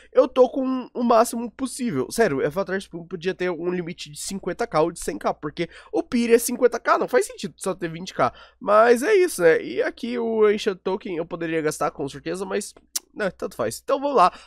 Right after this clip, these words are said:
bora começar aqui no caso a fazer as coisas. Primeiramente aqui,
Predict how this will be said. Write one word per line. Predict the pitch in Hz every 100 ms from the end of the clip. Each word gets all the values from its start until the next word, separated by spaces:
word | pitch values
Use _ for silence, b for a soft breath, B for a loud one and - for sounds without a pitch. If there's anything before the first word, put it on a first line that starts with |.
| -
bora | 175 269
começar | 262 226 175 190 -
aqui | 190 -
no | 185
caso | 190 156 160
a |
fazer | 175 156 165
as | -
coisas. | - 67 -
Primeiramente | 285 320 320 254 254
aqui, | 233 220